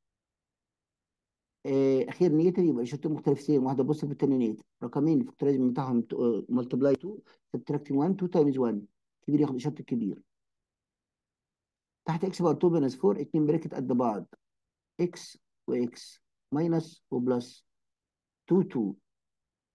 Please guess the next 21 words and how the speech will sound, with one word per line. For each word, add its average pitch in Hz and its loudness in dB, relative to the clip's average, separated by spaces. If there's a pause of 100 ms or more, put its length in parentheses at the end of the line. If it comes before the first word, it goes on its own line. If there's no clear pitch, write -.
(340)
جميل. 139 2 (960)
أبدأ 165 0
أعمل 151 2
كانسليشن 151 0
يا 147 2
شباب. 120 0 (320)
أعمل 135 -2
كانسليشن، 127 -2
آه. 110 -4 (480)
دي 147 2
راحت 175 0
مع 104 -4
دي. - -10 (3500)
تمام؟ 185 2 (500)
إمتى 214 6
بقى 170 2
المقدار 147 4
اللي 151 4
فوق 160 -2
يبقى 131 0
بزيرو؟ 135 0